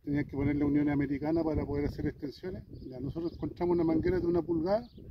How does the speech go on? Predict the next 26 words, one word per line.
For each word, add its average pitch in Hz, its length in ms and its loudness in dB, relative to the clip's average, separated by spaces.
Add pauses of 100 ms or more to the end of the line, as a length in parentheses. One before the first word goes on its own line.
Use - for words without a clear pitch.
(580)
como 143 180 -2
de 143 100 -4
trece 185 360 0
metros, 190 340 -4
y 175 80 4
a-, 175 240 0
ahí 165 640 0
hicimos 160 280 4
la 156 60 6
extensión. - 500 -4 (540)
Les 151 120 -2
voy 165 100 4
a 165 40 4
mostrar 175 280 -2
un 185 80 -6
poquitito, - 460 -10 (380)
después - 500 -10
en 170 100 -10
la, 170 60 -6
en 160 280 -10
la 160 80 -10
cámara. 196 340 -6 (1400)
Este - 240 -6
es - 60 -6
el, 226 460 -6
el - 100 -8